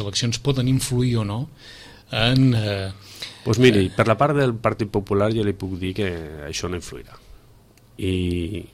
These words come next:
Speaker 2: tinc la confiança, perquè tinc confiança en l'alcalde, que la nostra relació com partits, com Convergència i Unió i Partit Popular, que van fer un pacte per Sitges, continuarà en la mateixa línia. I, per tant, independentment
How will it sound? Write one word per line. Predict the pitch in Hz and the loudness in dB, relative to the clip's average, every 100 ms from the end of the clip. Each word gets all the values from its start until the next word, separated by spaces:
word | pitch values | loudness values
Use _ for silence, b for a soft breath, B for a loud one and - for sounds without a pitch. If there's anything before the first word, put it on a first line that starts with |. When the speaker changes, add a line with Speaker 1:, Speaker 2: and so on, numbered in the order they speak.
| - | -6
Speaker 2:
tinc | 123 123 | 2 2
la | 101 | 2
confiança, | 107 92 95 87 - - - - - | 0 -2 -4 -4 -8 -12 -14 -20 -16
perquè | 92 82 - | -14 -12 -12
tinc | 80 | -10
confiança | 85 90 85 92 | -6 -6 -4 -4
en | 85 | -6
l'alcalde, | 87 95 107 b b b b b b b _ _ | -8 -10 -10 b b b b b b b _ _
que | - 98 | 2 4
la | |
nostra | 98 107 - 101 | 4 4 2 2
relació | 98 95 - 104 92 - - | 2 2 2 2 2 -4 -8
com | 92 87 | -6 -6
partits, | 92 76 107 120 - - - | -8 -8 -8 -6 -8 -10 -16
com | - 85 87 87 85 90 | -14 -12 -10 -12 -12 -12
Convergència | 90 85 85 82 87 | -10 -8 -6 -4 -4
i | |
Unió | 87 | -6
i | 85 | -8
Partit | 90 82 90 | -8 -10 -10
Popular, | - 85 90 92 82 B B - | -10 -8 -4 -4 -6 B B -6
que | |
van | 95 107 | -2 -2
fer | 117 | -2
un | 101 | -4
pacte | 90 - 87 | -6 -8 -8
per | 78 143 | -6 -4
Sitges, | - 87 - 139 - - b b - - | -4 -4 -4 -4 -4 -8 b b -20 -8
continuarà | 92 87 90 85 85 | -6 -6 -6 -4 -4
en | |
la | 87 | -6
mateixa | 80 80 - | -10 -14 -16
línia. | - 76 - - B B B B | -14 -16 -16 -20 B B B B
I, | - | -12
per | 85 82 - | -8 -6 -2
tant, | 92 98 98 104 | -2 -2 -4 -6
independentment | 95 87 92 95 98 98 90 | -4 -4 -2 0 0 0 -2